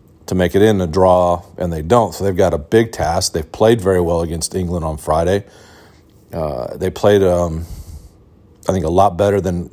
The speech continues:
most and myself expected, um, after they kind of seemed like they struggled against Wales earlier in the week. So for them to, to go out and play well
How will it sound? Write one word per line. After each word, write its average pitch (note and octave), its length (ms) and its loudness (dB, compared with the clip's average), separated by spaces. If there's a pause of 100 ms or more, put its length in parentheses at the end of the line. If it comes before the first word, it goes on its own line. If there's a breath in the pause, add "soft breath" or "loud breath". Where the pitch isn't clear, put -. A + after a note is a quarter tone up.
most G#2 680 2
and F2 140 -4
myself E2+ 420 0
expected, G#2+ 680 -2 (380 loud breath)
um, D#2 260 -6
after F#2 220 -2
they F2 100 2
kind G2+ 280 0
of F2 280 -2 (280)
seemed - 260 -2
like G2 140 -2
they F#2 80 0
struggled G2 440 2
against G2+ 340 0
Wales G2+ 420 4
earlier G#2 300 2
in G#2 80 0
the A2 80 0
week. B2 300 0 (960 loud breath)
So G#2 220 -2
for G2+ 180 -2
them G#2 260 0
to, F#2+ 220 -2
to - 140 -10
go F#2+ 200 2
out F#2+ 260 4
and F2 120 -6
play G2+ 260 2
well G2 560 2